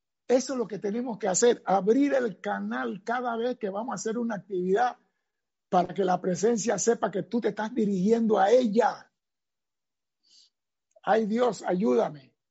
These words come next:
¿a qué Dios se está refiriendo? Pero cuando tú dices, "Yo soy la magna y toda poderosa presencia de Dios manifiesto aquí. Yo soy la magna y toda poderosa presencia de Dios. Yo soy",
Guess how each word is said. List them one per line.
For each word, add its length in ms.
¿a 140
qué 160
Dios 160
se 60
está 140
refiriendo? 720
Pero 160
cuando 160
tú 60
dices, 280
"Yo 240
soy 520
la 180
magna 400
y 100
toda 360
poderosa 460
presencia 500
de 80
Dios 180
manifiesto 600
aquí. 360
Yo 300
soy 380
la 140
magna 440
y 80
toda 340
poderosa 460
presencia 480
de 140
Dios. 240
Yo 120
soy", 320